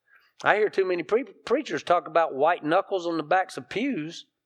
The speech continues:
not to understand the fact that some people are holding on so tight they don't want to turn loose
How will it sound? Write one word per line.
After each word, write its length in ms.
not 300
to 80
understand 540
the 60
fact 300
that 80
some 240
people 260
are 60
holding 320
on 120
so 140
tight 400
they 100
don't 140
want 240
to 60
turn 320
loose 640